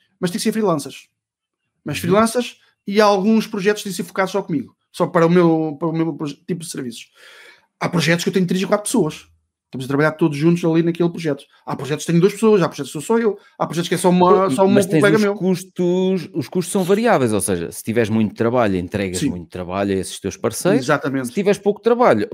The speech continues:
Speaker 2: pronto, também não tens despesa, entregas
Speaker 1: Sim,
Speaker 2: pouco, pouco
Speaker 1: sim, sim,
Speaker 2: trabalho,
Speaker 1: sim.
Speaker 2: não é?
Speaker 1: É essa a forma
Speaker 2: E,
Speaker 1: de
Speaker 2: e eu gosto mais de trabalhar assim.
Speaker 1: Pá, eu
Speaker 2: Eh,
Speaker 1: também.
Speaker 2: aos, aos pouquinhos te-,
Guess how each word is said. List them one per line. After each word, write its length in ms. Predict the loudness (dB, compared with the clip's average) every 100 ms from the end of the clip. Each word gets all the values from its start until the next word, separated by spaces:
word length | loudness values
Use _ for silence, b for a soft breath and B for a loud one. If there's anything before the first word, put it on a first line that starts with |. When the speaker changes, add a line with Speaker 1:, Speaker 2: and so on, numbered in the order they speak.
| -6
Speaker 2:
pronto, 280 | -2 -2 -2
também 220 | -6 -6
não 140 | -6
tens 200 | -8 -10
despesa, 760 | -12 -10 -8 -6 -6 -6 -6 -8
entregas 400 | -8 -6 -6 -2
Speaker 1:
Sim, 240 | 2 2
Speaker 2:
pouco, 200 | 0 -10 -8
pouco 180 | -8
Speaker 1:
sim, 80 | -4
sim, 60 | -2
Speaker 2:
trabalho, 200 | -2 -2
Speaker 1:
sim. 40 | -10
Speaker 2:
não 100 | -14 -14
é? 60 | _ -2
Speaker 1:
É 80 |
essa 200 | 0 0
a 40 | 0
forma 320 | 2 4 2
Speaker 2:
E, 60 | 2
Speaker 1:
de 500 | 0 0 -2 -4 -12 _ _ -4
Speaker 2:
e 80 |
eu 100 | -2
gosto 320 | 2 2 2 -2
mais 140 | -2
de 60 | -2
trabalhar 340 | -2 2 0
assim. 440 | 0 -4 -8 -8 _ _ -16 -8 0
Speaker 1:
Pá, 180 | 2
eu 60 | 2
Speaker 2:
Eh, 40 |
Speaker 1:
também. 200 | 2 0
Speaker 2:
aos, 340 | 0 -4 -6 -12 _ _
aos 140 | -10 -4
pouquinhos 440 | -2 2 0 0
te-, 280 | 2 2 2